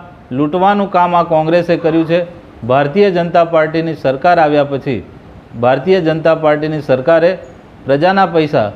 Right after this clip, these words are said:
પ્રજાની સુવિધાઓ સુધી પહોંચે એ માટેના પ્રયત્ન ભારતીય જનતા પાર્ટીની સરકારે કર્યા છે. એટલું જ નહીં, કોંગ્રેસની આંધ્રપ્રદેશમાં કોંગ્રેસે ધર્મ આધારિત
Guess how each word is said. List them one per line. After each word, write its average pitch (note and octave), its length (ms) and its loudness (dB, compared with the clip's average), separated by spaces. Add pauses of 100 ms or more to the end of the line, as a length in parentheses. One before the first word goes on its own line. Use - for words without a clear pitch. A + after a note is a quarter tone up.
(320)
પ્રજાની F3 420 0
સુવિધાઓ E3+ 540 2
સુધી E3+ 280 -4
પહોંચે D3 380 -4 (220)
એ D#3 100 -8
માટેના D3 420 0
પ્રયત્ન C#3+ 380 0 (460)
ભારતીય C3 360 2
જનતા C#3+ 300 2
પાર્ટીની C#3 460 -2
સરકારે C3+ 500 0 (440)
કર્યા D#3+ 280 2
છે. A#2 160 -6 (400)
એટલું D#3 320 -2
જ E3 40 -8
નહીં, F3+ 320 -2 (580)
કોંગ્રેસની F#3+ 680 2 (1000)
આંધ્રપ્રદેશમાં F#3 1000 0 (360)
કોંગ્રેસે E3+ 500 2 (300)
ધર્મ C#3+ 300 2
આધારિત F3 560 2